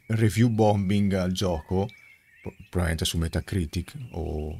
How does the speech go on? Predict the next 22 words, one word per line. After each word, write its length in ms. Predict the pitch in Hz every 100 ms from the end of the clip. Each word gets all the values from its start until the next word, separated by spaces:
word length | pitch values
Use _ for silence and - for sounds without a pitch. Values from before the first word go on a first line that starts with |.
| -
forse 200 | - 85
anche 160 | 85 90
su 120 | -
Steam, 320 | 87 - 85
dovrei 180 | 85 85
guardare, 580 | 87 87 87 82 78 110 - _ _ _ _ _
perché 280 | - 98 127
pare 540 | - 107 104 110 120
che, 500 | - 101 98 90 78 - - _ _ _ - - _ _ _ _ _ _ -
eh, 500 | 82 80 78 80 80
i 60 | 82
programmatori 540 | 98 101 104 110 110
qua, 140 | 104 104
insomma, 300 | - 107 95
avevano 200 | 95 95
inserito 360 | 98 107 98
uno 100 | 101
spoiler 540 | - - 101 98 101 98
da 120 | 92
qualche 300 | 95 90 98
parte 420 | - 85 82 -
nel, 720 | 82 82 80 80 78 80 90